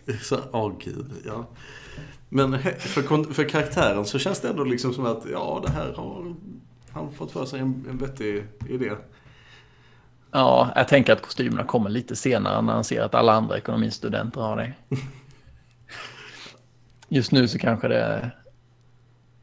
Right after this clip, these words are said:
Speaker 2: inte är så himla aktuellt. Ja, skitsamma.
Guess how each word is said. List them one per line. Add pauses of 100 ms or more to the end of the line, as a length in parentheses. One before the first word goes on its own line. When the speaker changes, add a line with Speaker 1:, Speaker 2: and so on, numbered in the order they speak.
(260)
Speaker 2:
inte
är
så
himla
aktuellt. (1200)
Ja, (260)
skitsamma.